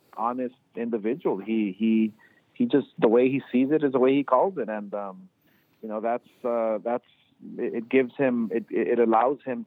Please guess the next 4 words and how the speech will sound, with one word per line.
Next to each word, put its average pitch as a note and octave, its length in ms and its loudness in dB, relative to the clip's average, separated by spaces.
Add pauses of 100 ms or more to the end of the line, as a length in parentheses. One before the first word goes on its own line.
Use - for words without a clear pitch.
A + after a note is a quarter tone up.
(120)
to, G#2+ 380 -6 (1500)
to A#2+ 80 -6
really D#3+ 280 2
process, B2 680 0